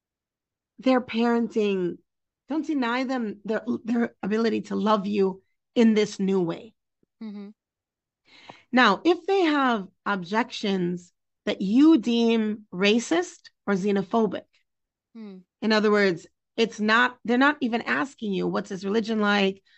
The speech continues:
Speaker 1: What does he do for a living?" What about,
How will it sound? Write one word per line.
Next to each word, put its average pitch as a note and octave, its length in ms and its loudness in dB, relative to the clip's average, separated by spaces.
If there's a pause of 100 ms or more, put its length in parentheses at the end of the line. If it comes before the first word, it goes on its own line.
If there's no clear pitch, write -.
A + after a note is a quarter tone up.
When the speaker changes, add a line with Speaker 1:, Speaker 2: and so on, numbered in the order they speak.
(520)
Speaker 1:
What F#3 220 0
does F3+ 220 -2
he F3 260 -2
do E3 200 -4
for - 140 -8
a F3 60 -2
living?" G#3+ 800 2 (500)
What F#3 300 -2
about, F3+ 560 2